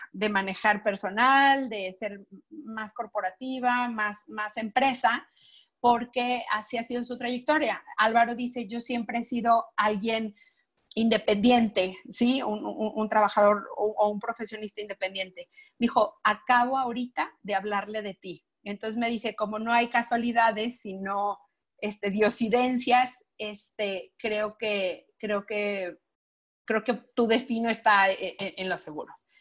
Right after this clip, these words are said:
Entonces, así es como yo llegué. Y, y efectivamente me entrevisté con Federico. Federico lo que estaba buscando en ese momento era un socio, este, para, para la promotoría. Federico ya tiene sesenta y cinco años.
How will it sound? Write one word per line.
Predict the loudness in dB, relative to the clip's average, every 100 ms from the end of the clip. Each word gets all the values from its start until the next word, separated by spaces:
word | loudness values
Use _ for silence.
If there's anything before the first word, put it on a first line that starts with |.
| -20 _
Entonces, | _ 2 2
así | 2
es | -2
como | -2 -2
yo | 0
llegué. | 0 0 0 0 -2 _ _ _
Y, | -4 -2 0
y | 0 0
efectivamente | -2 2 4 4 4 2
me | 2
entrevisté | 0 -2 -2 -4 -2
con | -2
Federico. | 2 4 6 4 2 -2 0
Federico | -2 0 0 2
lo | 2
que | 2
estaba | 2 2
buscando | 0 -2 -2 0
en | -4
ese | -6
momento | -6 -4 -4 -2 -2
era | 0 2 2 -2 _ _
un | -8 -2 -2
socio, | -2 2 2 2 0 0 0 -8 _
este, | -6 -6 -4 -6 2
para, | 4 4 2 -2 -2 -4 -6 -8
para | 0 0
la | 0 -4
promotoría. | -4 -6 -4 -2 -2
Federico | 0 -2 0 -2
ya | -2
tiene | -2 -4 -4
sesenta | -6 -6 -2 -2
y | -2
cinco | -2 0 4
años. | 4 2 -2 -2 -4 -10